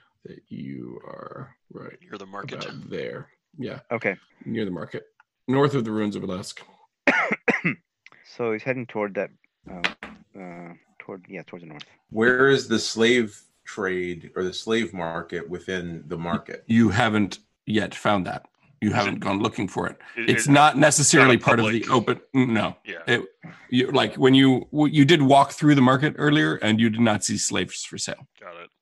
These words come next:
Speaker 3: Okay.
Speaker 2: <clears throat> I mean, so, so the, the places, uh, specifically, uh, spelled out in the letter were the ruins of Ilusk,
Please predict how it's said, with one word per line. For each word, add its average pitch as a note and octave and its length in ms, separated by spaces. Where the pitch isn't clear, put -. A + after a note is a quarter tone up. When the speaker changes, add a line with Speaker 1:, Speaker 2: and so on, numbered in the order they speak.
Speaker 3:
Okay. G2 200
Speaker 2:
<clears throat> - 520
I A#2+ 80
mean, A2+ 180
so, C3 300
so C#3 160
the, A#2 180
the A2+ 100
places, D3+ 520
uh, G2 220
specifically, G#2+ 880
uh, F2+ 200
spelled G2 340
out F2+ 160
in G2 80
the F#2+ 60
letter F2+ 280
were F2 240
the F2 100
ruins G2+ 400
of F#2 100
Ilusk, F2 540